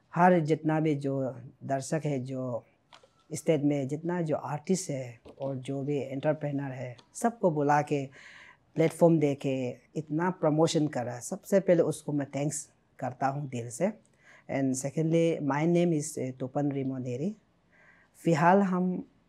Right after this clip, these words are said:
स्पार्क फिल्म प्रोडक्शन का, uh, सीईओ है और फाउंडर है, काम द स्पार्क न्यूज़ चैनल का भी एक ओनर है। तो साथ साथ मैं एक गवर्नमेंट ऑफिसर में हूँ, अभी इस एसआई में हूँ, स्टैटिस्टिकल इन्वेस्टिगेटर,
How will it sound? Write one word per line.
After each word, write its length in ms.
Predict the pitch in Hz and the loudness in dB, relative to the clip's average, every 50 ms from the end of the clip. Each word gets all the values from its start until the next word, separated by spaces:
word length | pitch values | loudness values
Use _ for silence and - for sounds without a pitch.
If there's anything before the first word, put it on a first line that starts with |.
| _ _ _ - | _ _ _ -10
स्पार्क 320 | - - - 208 226 226 - | -10 4 8 8 8 8 8
फिल्म 280 | - 160 160 156 165 | 4 0 2 2 2
प्रोडक्शन 500 | 151 156 147 131 139 131 - - 143 139 | 2 2 2 2 2 0 -2 -2 -2 -2
का, 360 | 123 - 131 131 135 147 151 - _ _ _ _ - - _ - - | -2 -4 -4 -4 -4 -6 -10 -14 _ _ _ _ -20 -20 _ -8 -8
uh, 80 | 135 | -6
सीईओ 360 | - - - 165 165 165 165 | -6 -2 2 4 6 6 6
है 340 | 165 160 160 170 208 233 233 - - | 6 4 2 0 -2 -4 -6 -6 -6
और 100 | 143 139 | -4 -4
फाउंडर 440 | 139 - - 139 139 135 139 147 143 | -6 -8 -10 -8 -6 -2 -2 -2 0
है, 180 | 143 175 214 233 - _ _ | 0 -2 -4 -4 -8 _ _
काम 320 | - 143 139 135 139 156 151 - _ _ _ _ - _ _ _ _ _ _ - - | -4 -4 -2 -2 -4 -4 -8 -12 _ _ _ _ -20 _ _ _ _ _ _ -2 0
द 140 | 139 131 - | 0 0 0
स्पार्क 340 | 156 - - - 202 202 165 | -4 0 6 8 8 10 10
न्यूज़ 300 | 180 175 180 190 202 - | 8 6 6 4 4 4
चैनल 300 | - 175 151 151 143 143 | 2 2 4 4 2 0
का 160 | 151 - 135 135 | 0 -2 -2 -2
भी 160 | 131 139 123 | -2 -2 -2
एक 240 | 120 139 131 - 143 | -2 -4 -4 -4 -2
ओनर 300 | 151 156 156 165 165 143 | 0 2 2 2 2 0
है। 280 | 120 139 139 180 214 - _ _ _ _ _ _ _ - - - - _ _ _ - | -2 -4 -6 -8 -8 -10 _ _ _ _ _ _ _ -20 -20 -20 -20 _ _ _ 0
तो 160 | 151 151 151 | 2 2 2
साथ 220 | 151 - 185 196 220 | 4 6 6 6 8
साथ 200 | 214 220 220 202 | 10 8 8 8
मैं 180 | 190 202 202 | 10 8 8
एक 220 | 185 175 175 160 147 | 8 8 6 6 4
गवर्नमेंट 380 | 160 160 151 160 165 165 165 | 4 4 4 4 4 4 2
ऑफिसर 380 | 151 143 - 151 139 - 143 135 | 2 0 0 -4 -4 -2 -4 -4
में 260 | 135 139 139 135 135 | -4 -4 -6 -6 -6
हूँ, 220 | 131 139 165 139 135 | -6 -6 -6 -8 -6
अभी 140 | 139 143 | -6 -8
इस 240 | 131 - 170 151 143 - - | -6 -6 -6 -8 -8 -6 -4
एसआई 320 | 165 160 - 165 160 160 156 | -4 -2 -2 0 0 0 2
में 220 | 160 170 170 165 | 2 2 0 0
हूँ, 220 | 143 165 190 196 - - | -2 -4 -4 -6 -8 -10
स्टैटिस्टिकल 460 | 139 - 170 156 156 165 156 - 165 135 | -4 -2 -2 0 0 0 0 0 0 0
इन्वेस्टिगेटर, 720 | 139 147 143 147 135 - 143 131 135 127 123 - 175 208 | 0 -2 -4 -4 -4 -4 -4 -4 -4 -6 -4 -4 -4 -4